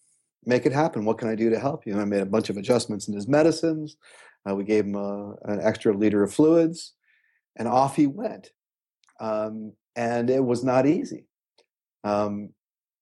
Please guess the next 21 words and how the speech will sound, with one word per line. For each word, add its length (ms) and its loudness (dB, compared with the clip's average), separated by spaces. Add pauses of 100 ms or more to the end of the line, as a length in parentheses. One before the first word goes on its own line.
(420)
he 140 -2
got 200 2
back 260 2
yesterday 560 2
at 200 -4 (880)
two 180 4
o'clock 340 0
in 60 -2
the 120 2
afternoon, 600 0
was 140 -6
exhausted. 760 0
His 160 -4
m-, 200 -10 (120)
wife 300 4
called 260 2
me 100 0
first 280 -2
thing 160 -4
this 180 -6
morning 380 -4